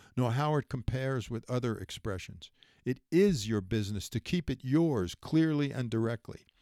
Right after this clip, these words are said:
to keep the channel open," close quote.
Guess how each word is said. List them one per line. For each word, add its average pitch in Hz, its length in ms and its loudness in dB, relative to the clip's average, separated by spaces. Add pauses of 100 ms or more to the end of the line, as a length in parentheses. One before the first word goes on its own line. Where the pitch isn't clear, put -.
(380)
to 110 100 -4
keep - 300 2
the 120 100 -2
channel 127 480 -2
open," 95 380 0 (420)
close 95 300 -2
quote. - 260 -12